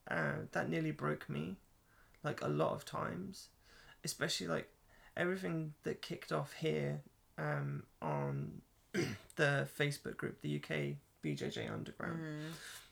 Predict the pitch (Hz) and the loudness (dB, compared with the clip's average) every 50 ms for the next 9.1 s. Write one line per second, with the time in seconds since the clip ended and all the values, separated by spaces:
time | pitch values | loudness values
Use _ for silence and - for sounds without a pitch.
0 | - - _ - - - - - - - - - - - - - - - - - | -20 -20 _ -20 -20 -20 -20 -20 -20 -20 -20 -20 -20 -20 -20 -20 -20 -20 -20 -12
1 | - - 151 139 139 - - 147 143 - - 151 156 156 - - 151 143 135 135 | 0 2 2 2 2 0 -2 -2 2 8 10 10 10 10 8 4 4 4 4 4
2 | 139 143 147 147 139 - - 139 131 131 143 - - - - 147 - - 143 147 | 2 0 0 -2 -2 0 0 0 0 0 -2 -4 -4 -4 -4 -4 -4 -2 -2 0
3 | 143 139 - - - - 147 143 139 - - 139 131 - - - 131 127 123 120 | 0 0 0 0 0 0 0 0 0 0 0 -2 0 -2 -2 -4 -2 -2 -2 -2
4 | - - 127 131 139 156 175 - - - - - - - - - - - - - | 0 2 2 2 2 0 -2 -6 -12 -18 -18 -18 -18 -18 -16 -16 -16 -16 -16 -16
5 | - - - - - 151 143 143 135 135 139 139 143 139 - 156 147 - 156 139 | -18 -20 -20 -4 0 2 4 6 6 6 6 4 2 2 2 2 2 4 4 2
6 | 139 139 139 135 135 139 139 - - - 131 - - 139 135 131 135 143 156 80 | 4 4 4 4 4 4 2 0 0 0 -2 -2 0 0 0 0 0 0 0 0
7 | - - - - - 170 160 175 180 175 170 175 160 - - - 147 151 143 - | 2 2 6 6 8 8 8 8 6 6 6 6 4 4 6 6 6 6 4 4
8 | - 147 139 143 147 156 147 - - - 143 139 - - 143 143 135 135 - - | 6 6 8 8 8 6 4 2 0 2 2 2 2 2 2 2 2 0 -2 -8
9 | - | -14